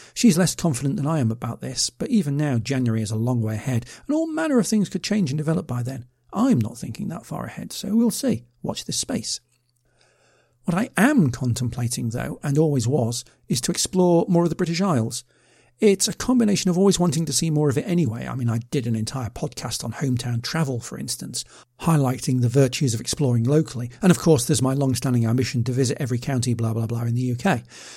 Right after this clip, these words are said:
coupled with a hangover from last year's summer adventures. Hiking across the country and then going on to see the Outer Hebrides showed me that not only were there notable things to see here,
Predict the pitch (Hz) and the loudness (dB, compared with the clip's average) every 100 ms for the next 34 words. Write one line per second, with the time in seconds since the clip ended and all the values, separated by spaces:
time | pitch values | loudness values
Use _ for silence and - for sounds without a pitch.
0 | - _ - - 190 160 151 - 214 196 | -20 _ -2 2 2 2 -2 -2 2 2
1 | 151 123 120 - 135 139 - 139 123 - | 2 0 0 -2 -2 -2 -2 -4 -4 -2
2 | 127 139 220 170 - - - _ _ - | 0 0 0 0 -4 -10 -12 _ _ -4
3 | 247 233 220 175 185 - - 175 170 - | -2 2 2 2 0 -4 -2 -2 -2 0
4 | 120 127 123 143 135 123 117 - 135 123 | 0 0 2 2 2 0 0 -2 0 0
5 | 120 123 123 135 123 110 - - 147 135 | 0 -2 -2 -2 -2 -2 -2 -2 -2 0
6 | 170 214 - 220 226 165 147 135 143 123 | 4 2 6 6 6 4 2 2 0 -2
7 | 127 117 139 120 - - 180 127 107 110 | -6 -6 -6 -6 -4 -2 -2 -2 -4 -8